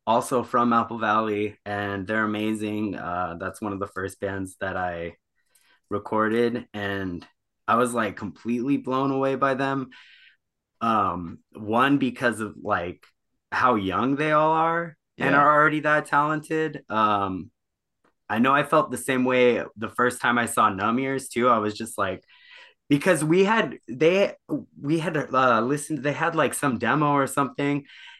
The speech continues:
Speaker 1: and we were like, "Oh yeah, this band Numb Ears, hit us up." Uh, I think,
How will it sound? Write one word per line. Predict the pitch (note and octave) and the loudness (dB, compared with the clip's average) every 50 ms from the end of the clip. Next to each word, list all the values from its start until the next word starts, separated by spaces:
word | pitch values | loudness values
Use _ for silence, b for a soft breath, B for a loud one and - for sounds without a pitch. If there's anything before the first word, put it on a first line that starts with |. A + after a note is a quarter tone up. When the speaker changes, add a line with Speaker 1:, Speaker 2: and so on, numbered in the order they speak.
| B _ | B _
Speaker 1:
and | - A#2 C3 B2+ | -2 0 2 2
we | |
were | B2+ C3 C3 | 4 4 4
like, | B2 A#2+ A2+ A2 G#2+ G#2+ - | 4 4 4 2 2 0 -2
"Oh | D#3 E3+ | -2 -2
yeah, | F#3 F3+ F3+ | 0 0 -2
this | E3 F3 D#3+ - | -2 -2 -6 -2
band | - F3+ F3 F3 E3 | 0 0 2 2 2
Numb | C#3+ D3 E3 E3+ F3 | 2 2 2 2 2
Ears, | E3+ E3 E3 D#3+ D#3+ | 2 2 2 2 0
hit | - D#3+ D3+ | -2 -2 -2
us | D3+ D3+ - | -2 -2 0
up." | D3+ D3+ D#3 D3+ D3+ - _ _ | 2 4 4 4 2 -2 _ _
Uh, | - C3 B2+ B2 A#2+ A#2 A2+ A2 G#2 F#2+ - - - _ | 0 2 4 6 6 4 4 2 -2 -4 -6 -10 -12 _
I | - B2+ | -6 -6
think, | - - - E3 E3 D#3 D#3 | -2 0 0 0 0 0 -4